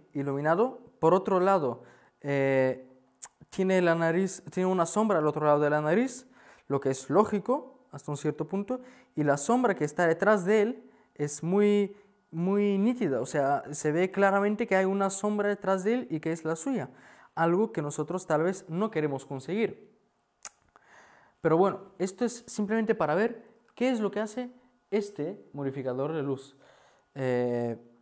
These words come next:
es, o, o adaptador, o lo podéis llamar como queráis. Si hacemos otra foto, vamos a hacer otra foto un poquito más en diecisiete milímetros para que veáis más de lejos el efecto. Vale,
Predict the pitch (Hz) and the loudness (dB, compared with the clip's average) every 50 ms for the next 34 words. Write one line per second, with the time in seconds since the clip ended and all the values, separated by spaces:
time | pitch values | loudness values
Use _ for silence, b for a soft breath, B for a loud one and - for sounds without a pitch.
0 | _ - - 156 147 - - - - - 143 135 131 127 - - - 127 123 117 | _ -14 -10 -10 -8 -8 -10 -12 -12 -8 -4 -2 -2 -2 -2 -4 -6 -6 -4 -4
1 | 117 113 - 131 127 139 180 185 156 120 113 104 - 107 107 120 123 - - 131 | -4 -6 -8 -6 -2 0 0 0 0 -2 -6 -8 -12 -12 -14 -14 -14 -10 -8 -8
2 | 135 135 - - 127 123 - 135 135 127 113 - - - b b b b b b | -8 -8 -8 -10 -10 -6 -4 -2 -2 -2 -4 -6 -10 -16 b b b b b b
3 | b b - 135 135 135 165 165 170 160 185 190 180 185 180 185 196 190 196 202 | b b -10 -8 -6 -4 -2 -2 -2 -2 -2 0 0 0 0 0 -2 -2 -2 -2
4 | 214 247 - - _ _ _ _ _ _ _ _ _ _ - 160 151 147 147 143 | -4 -4 -8 -18 _ _ _ _ _ _ _ _ _ _ -8 -8 -6 -6 -6 -6
5 | 151 143 131 135 143 139 - 165 160 180 165 151 - 151 165 156 156 156 151 151 | -4 -4 -4 -4 -4 -6 -6 -4 -4 -4 -4 -4 -4 -2 -2 0 2 2 2 0
6 | 151 - B B B B B - 151 151 143 143 143 139 143 - - 180 175 175 | -2 -4 B B B B B -8 -4 -2 0 0 -2 -2 -2 -2 -2 0 0 2
7 | 170 175 185 190 180 185 185 180 - 151 147 151 151 147 151 160 160 165 170 165 | 2 2 2 2 2 0 0 0 2 0 0 2 2 2 2 2 0 0 0 0
8 | 160 151 156 156 165 165 165 170 170 - - 151 143 135 139 - 175 175 - - | 2 4 4 4 4 2 -2 -6 -6 -6 -4 -2 -2 -2 -2 -4 -6 -4 -2 -2
9 | 240 269 - - - - - _ _ _ _ _ _ _ _ _ _ _ _ _ | -2 -2 -2 -6 -18 -20 -20 _ _ _ _ _ _ _ _ _ _ _ _ _
10 | _ _ _ _ _ - - - - - _ _ _ _ _ _ _ _ _ _ | _ _ _ _ _ -20 -18 -18 -18 -20 _ _ _ _ _ _ _ _ _ _
11 | _ _ _ _ _ _ _ _ _ _ _ _ _ - 1077 1077 1077 1077 1077 1077 | _ _ _ _ _ _ _ _ _ _ _ _ _ -20 -20 -20 -20 -20 -20 _
12 | 1077 1077 _ _ _ _ _ _ _ _ _ _ _ _ _ _ _ _ _ _ | _ _ _ _ _ _ _ _ _ _ _ _ _ _ _ _ _ _ _ _
13 | _ _ _ _ _ b b b b b b b _ - 143 147 127 117 - | _ _ _ _ _ b b b b b b b _ -2 0 0 0 0 -2